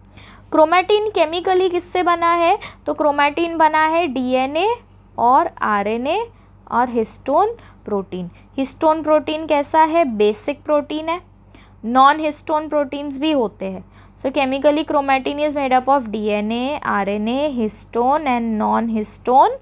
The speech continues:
proteins। दो तरह की आपकी क्रोमेटिन नेट होती है, यूक्रोमेटिन और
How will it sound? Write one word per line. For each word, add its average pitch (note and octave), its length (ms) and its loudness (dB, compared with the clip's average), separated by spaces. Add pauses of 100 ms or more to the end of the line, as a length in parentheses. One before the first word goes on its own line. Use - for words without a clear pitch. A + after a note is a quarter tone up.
(520)
proteins। F#3 600 -8 (720)
दो D#4 240 4
तरह F#4 280 6
की F4+ 140 -4
आपकी F4+ 320 -2
क्रोमेटिन E4+ 580 -2
नेट D#4+ 260 -2
होती D#4+ 280 -2
है, E4+ 300 0 (1300)
यूक्रोमेटिन E4+ 1000 2 (160)
और C#4+ 260 8